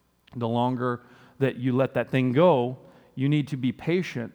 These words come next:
and you need to begin to consistently do the right things because it is the right thing, not because you get rewarded for doing the right thing instantaneously. Hello, somebody. So many times if we feel like, "Oh, I'm,"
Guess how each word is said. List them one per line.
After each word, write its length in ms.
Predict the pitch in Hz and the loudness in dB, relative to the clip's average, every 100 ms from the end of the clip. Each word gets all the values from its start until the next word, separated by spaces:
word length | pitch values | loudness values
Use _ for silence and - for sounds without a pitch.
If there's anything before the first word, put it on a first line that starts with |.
| - | -6
and 140 | 123 | -2
you 140 | 139 | 0
need 280 | 135 135 131 | 0 0 -2
to 120 | - | -4
begin 300 | 123 113 139 | -8 -2 -2
to 140 | 120 113 | -2 -4
consistently 760 | - 104 - 156 - 156 127 | -4 -8 -6 -8 -6 -6 -6
do 200 | 120 131 | -4 -2
the 80 | 117 | 0
right 240 | 110 110 - | 2 0 -2
things 480 | 160 143 110 120 - - - - | -4 -2 -4 -6 -12 -20 -20 -12
because 460 | - - 139 135 131 | -8 2 4 4 0
it 180 | - 156 - | -6 -6 -4
is 240 | 147 143 117 | -4 -2 -2
the 100 | 127 | -2
right 280 | 123 113 - | 0 0 -2
thing, 320 | 156 147 120 | -4 -2 -2
not 180 | 120 117 | -2 -4
because 340 | 120 131 113 | -6 -6 -6
you 80 | 117 | -8
get 240 | 110 131 | -6 -6
rewarded 600 | 120 113 113 131 120 110 110 - _ | -4 -4 -2 -2 -2 -6 -10 -20 _
for 120 | - | -6
doing 260 | 120 127 120 | -2 0 0
the 80 | 110 | 0
right 180 | 113 | -2
thing 220 | 113 117 117 | -2 -4 -4
instantaneously. 1000 | 110 - 107 - 127 107 101 - 90 95 | -8 -8 -10 -6 -4 -6 -8 -10 -10 -6
Hello, 260 | 127 113 | -4 -4
somebody. 540 | - 107 104 107 113 123 _ _ _ _ _ _ _ _ _ - _ | -6 -6 -2 -4 -4 -14 _ _ _ _ _ _ _ _ _ -20 _
So 100 | - | 0
many 200 | 185 185 | 2 2
times 420 | - 180 190 185 180 | 4 4 6 4 2
if 80 | |
we 100 | 113 | 0
feel 200 | 175 170 139 | 2 4 4
like, 200 | 127 139 | 4 4
"Oh, 180 | 196 | 6
I'm," 180 | 170 160 | 8 6